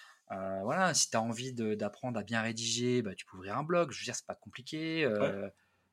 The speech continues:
Speaker 1: euh, tu peux,
Speaker 2: Ouais, ça prend
Speaker 1: enfin,
Speaker 2: deux minutes,
Speaker 1: voilà, avec
Speaker 2: en vrai.
Speaker 1: Medium, tu peux arriver à faire des trucs
Speaker 2: Oui.
Speaker 1: cool.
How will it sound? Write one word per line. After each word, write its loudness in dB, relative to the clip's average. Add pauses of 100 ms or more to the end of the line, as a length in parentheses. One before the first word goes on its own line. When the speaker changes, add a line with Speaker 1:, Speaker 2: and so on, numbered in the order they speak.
(100)
Speaker 1:
euh, -10
tu -18
peux, -10
Speaker 2:
Ouais, 2
ça 2
prend 0
Speaker 1:
enfin, 6
Speaker 2:
deux 6
minutes, 2
Speaker 1:
voilà, 4
avec 2
Speaker 2:
en 2
vrai. 0
Speaker 1:
Medium, 4
tu -8
peux -8
arriver -6
à -6
faire -6
des -8
trucs 0
Speaker 2:
Oui. 0
Speaker 1:
cool. 4